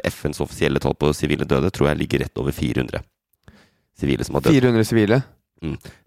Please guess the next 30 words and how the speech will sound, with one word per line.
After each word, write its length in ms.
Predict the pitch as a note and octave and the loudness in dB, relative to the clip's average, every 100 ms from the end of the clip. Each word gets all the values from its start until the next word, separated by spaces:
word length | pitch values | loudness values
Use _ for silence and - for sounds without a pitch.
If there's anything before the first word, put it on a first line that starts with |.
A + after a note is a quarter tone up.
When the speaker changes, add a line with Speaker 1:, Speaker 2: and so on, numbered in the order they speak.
| _ | _
Speaker 1:
T-, 80 | - - | -8 -2
mest 180 | F2+ G2+ | 0 0
sannsynlig 320 | F2+ D#2 E2 | 0 0 0
er 60 | D2+ | 0
det 60 | |
et 60 | E2+ | 0
mye 140 | D2 | 2
høyere 160 | C#2+ A#1 | 2 0
tall. 180 | - G1+ _ _ - | -4 -8 _ _ -2
Men, 220 | E2+ E2+ | 0 0
eh, 100 | D#2+ - | -2 -2
of-, 160 | E2 - | -6 -4
ikke 200 | - D2+ D#2+ | -4 -2 0
sant, 80 | |
seriøse 360 | - E2 D2+ C#2 | 2 4 2 2
aktører 280 | D2 D2 C#2+ | 0 0 0
som 140 | D2+ - | 0 -2
F 160 | D2+ | 0
N 100 | F2+ | 0
vil 160 | F2 D2 | 2 0
holde 320 | D2 E2+ C#2 B1 | 0 0 0 -4
igjen 180 | D2 C#2+ | -4 -6
lengst 320 | D2 - - | -8 -8 -4
mulig 260 | C2+ C2+ | -2 0
og, 180 | B1 D2 - | 0 0 -2
og 120 | D2+ | -6
ikke 260 | - - - | -6 -8 -2
overdrive 480 | D2+ C2 C#2+ C#2+ D2+ | 0 0 -2 -6 -6
disse 140 | D2+ | -8
tallene. 340 | - - G1+ | -6 -6 -6